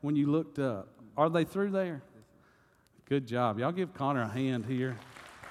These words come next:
Speaker 1: He trusted my word. He wasn't afraid of what might could happen.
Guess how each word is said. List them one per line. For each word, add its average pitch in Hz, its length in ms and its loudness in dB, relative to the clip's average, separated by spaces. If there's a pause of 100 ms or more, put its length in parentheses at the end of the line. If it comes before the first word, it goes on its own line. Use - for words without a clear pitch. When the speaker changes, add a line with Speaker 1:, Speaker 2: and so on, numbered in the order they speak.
(3250)
Speaker 1:
He 220 160 6
trusted 170 760 6 (680)
my 156 200 6
word. 156 760 6 (1400)
He 160 140 -2
wasn't 185 380 4
afraid 156 720 6 (480)
of 117 140 -4
what 139 240 0
might 160 260 2
could 151 160 -4
happen. 135 640 -4